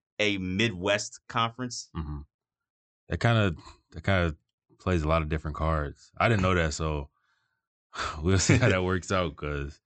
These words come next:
Speaker 2: you know, Big Ten, um, has a lot of competitors, but Oregon, they're also a competitor, so it gonna, it's gonna mix some things up for real.
Speaker 1: Yeah, dude. I'm, and obviously as a college football player yourself,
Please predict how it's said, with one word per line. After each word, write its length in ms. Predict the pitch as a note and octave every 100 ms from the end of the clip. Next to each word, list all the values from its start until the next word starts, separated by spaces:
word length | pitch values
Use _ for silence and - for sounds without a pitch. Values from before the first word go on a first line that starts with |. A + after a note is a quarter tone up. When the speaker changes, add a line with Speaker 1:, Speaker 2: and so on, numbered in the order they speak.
| _ _ _ -
Speaker 2:
you 80 | E2+
know, 160 | D#2+
Big 240 | D2+ F2 -
Ten, 480 | F2+ F2 E2 D2+ _ _ _ _ _ C#2+
um, 320 | D2 C#2+ C#2+ _ _
has 160 | - E2
a 40 |
lot 120 | F#2 F2
of 60 |
competitors, 640 | D#2 D2+ F#2 F2+ F2+ F2 -
but 360 | D2 D2+ C2+ - _ _ _ _ _
Oregon, 640 | - F2+ D#2+ D#2 D2 D2 _ -
they're 260 | D2 D#2+
also 280 | D#2 D#2 D#2
a 60 | D2+
competitor, 520 | D2+ D#2 D2+ D2+ D2
so 480 | - D2 C#2 C2+ - _ _ _ _ _ _ _ _ -
it 80 | D#2+
gonna, 200 | F2 E2+
it's 160 | A2 G#2
gonna 160 | F#2+
mix 180 | F2 E2
some 120 | D2+
things 240 | D#2+ D#2 D2+
up 120 | D2
for 200 | D2 C#2+
real. 200 | C2+ C#2 _ -
Speaker 1:
Yeah, 400 | D2+ F#2 F#2+ E2+
dude. 400 | E2 E2+ F2 E2+
I'm, 240 | E2 F#2 F2+ _ F#2
and 260 | F#2 F#2 -
obviously 420 | D#2+ A2+ A2+ A#2
as 100 | G#2+
a 40 | F#2+
college 320 | - G#2+ A2+
football 300 | A2 G2 F#2+
player 220 | A2 G2+ F2+
yourself, 540 | E2+ - G2 E2